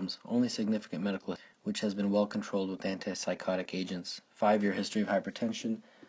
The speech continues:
for which she takes a diuretic. Vital signs and physical exam within normal limits. However, the patient has noted an occasional irregular puckering and lip smacking movements. She denies having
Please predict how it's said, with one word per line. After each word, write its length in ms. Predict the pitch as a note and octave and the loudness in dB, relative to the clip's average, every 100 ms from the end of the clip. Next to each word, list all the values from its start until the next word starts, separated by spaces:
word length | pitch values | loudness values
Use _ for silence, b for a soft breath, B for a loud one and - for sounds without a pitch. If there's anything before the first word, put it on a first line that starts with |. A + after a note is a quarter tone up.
| B | B
for 180 | - A2 | -4 2
which 180 | G#2 G#2 | 2 0
she 220 | - G2+ | -2 -6
takes 340 | - - G2 F#2 | -4 -4 -2 -2
a 20 | |
diuretic. 560 | F#2+ F#2+ F#2 F2+ F2+ - B B B B | -2 0 0 0 -2 -10 B B B B
Vital 220 | G#2+ A2 A2 | 6 6 6
signs 340 | - A2 G#2+ | 2 2 2
and 100 | G#2 | 0
physical 380 | - G2+ G#2+ G2+ | -2 -4 -4 -6
exam 360 | F#2+ G#2 G#2 | -2 -2 0
within 260 | G2 G2 G2+ | -2 -2 -2
normal 280 | G2 F#2+ F#2 | -2 -2 2
limits. 360 | A#2+ C3+ B2+ | 2 2 -2
However, 480 | - A#2 D3 G#2 A2 b b b b | 0 4 4 4 0 b b b b
the 80 | - | -4
patient 260 | C3+ B2+ A2 | -4 0 -2
has 140 | G2+ | 2
noted 240 | A2 A2 | 4 4
an 80 | G2+ | 2
occasional 640 | F#2+ - B2 A#2 G#2+ F#2 - _ _ | -2 2 2 2 0 -2 -6 _ _
irregular 480 | G2+ A2 A2+ G2+ - _ | 2 4 4 0 -2 _
puckering 600 | - - C3 C#3 D#3 E3 _ | -6 -2 0 2 0 -4 _
and 120 | - F#2 | -6 -2
lip 220 | B2 C#3 | -2 -2
smacking 500 | - G2+ F#2 - F2+ | -2 0 -2 -4 -6
movements. 500 | F2+ F2+ E2+ - - b b b b b b b | -6 -6 -6 -8 -18 b b b b b b b
She 140 | - A2 | -2 0
denies 460 | G#2+ A#2 C#3 C#3 | 2 4 4 2
having 580 | A#2+ A2+ A2 G#2+ G#2+ G#2 | -4 -2 0 2 0 -2